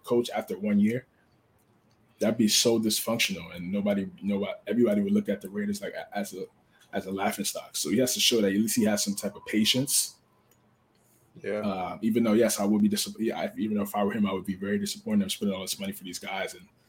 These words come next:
Speaker 1: they're not producing, and they're getting shut out, goose egg.
Speaker 2: All right,
Speaker 1: So
Speaker 2: this is one of those stats that I
Speaker 1: Alvin,
Speaker 2: hate
Speaker 1: Alvin
Speaker 2: because it's
Speaker 1: Kamara
Speaker 2: like
Speaker 1: went crazy. Alvin Kamara, they need to start giving him the rock more. Uh, Mike-, Michael Thomas, I don't know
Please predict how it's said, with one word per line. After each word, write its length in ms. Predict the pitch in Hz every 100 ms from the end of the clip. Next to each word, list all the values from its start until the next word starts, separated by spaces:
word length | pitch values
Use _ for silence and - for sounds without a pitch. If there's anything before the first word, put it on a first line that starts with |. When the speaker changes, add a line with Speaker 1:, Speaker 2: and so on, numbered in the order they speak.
| -
Speaker 1:
they're 100 | 98
not 160 | 95 -
producing, 480 | - 98 - 117 -
and 100 | 95
they're 60 |
getting 160 | 98 90
shut 300 | - - 92
out, 280 | 95 - -
goose 240 | 101 107
egg. 320 | 92 107 120 - _ _ _ _ _ _ _ _ -
Speaker 2:
All 100 | 160
right, 240 | 131 113
Speaker 1:
So 60 | -
Speaker 2:
this 200 | 165 165
is 80 | 226
one 180 | 220 220
of 60 |
those 260 | 180 147 -
stats 280 | 139 139 -
that 120 | 147
I 160 | 120 110
Speaker 1:
Alvin, 160 | -
Speaker 2:
hate 160 | - -
Speaker 1:
Alvin 160 | 127
Speaker 2:
because 160 | 131 120
it's 80 | 131
Speaker 1:
Kamara 80 | 123
Speaker 2:
like 80 |
Speaker 1:
went 160 | 107 101
crazy. 380 | 120 107 90 85 -
Alvin 160 | 113
Kamara, 480 | 117 123 117 117 113 _ _ _ _ _ _
they 80 | 117
need 60 | 127
to 60 |
start 220 | - 123
giving 160 | 120 120
him 80 | 120
the 100 | 107
rock 240 | 117 127
more. 180 | 101 87
Uh, 260 | 87 85 85
Mike-, 320 | - 98 104 -
Michael 220 | 104 107
Thomas, 420 | 104 113 110 104
I 60 | 101
don't 120 | 101
know 220 | 110 113